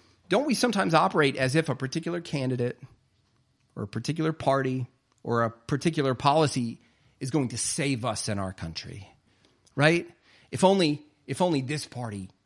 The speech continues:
got into office, if only this politician got into office,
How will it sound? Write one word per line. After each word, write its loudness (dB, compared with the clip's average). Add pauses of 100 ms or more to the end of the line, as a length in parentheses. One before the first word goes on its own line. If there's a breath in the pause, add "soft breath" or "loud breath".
got -2
into -6
office, -14
if -6
only 2
this -8
politician -6
got -4
into -4
office, -6